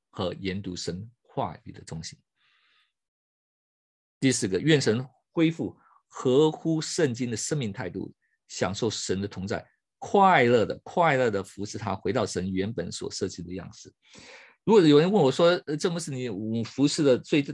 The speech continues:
最重要的原则是什么呢？”我说，“一定要喜乐，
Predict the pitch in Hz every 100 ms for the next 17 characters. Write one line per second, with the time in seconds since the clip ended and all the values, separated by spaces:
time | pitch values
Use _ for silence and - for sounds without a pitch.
0 | _ - 165 147 160 123 123 120 113 98
1 | 95 95 98 98 123 104 104 117 101 _
2 | - 107 - - - - 82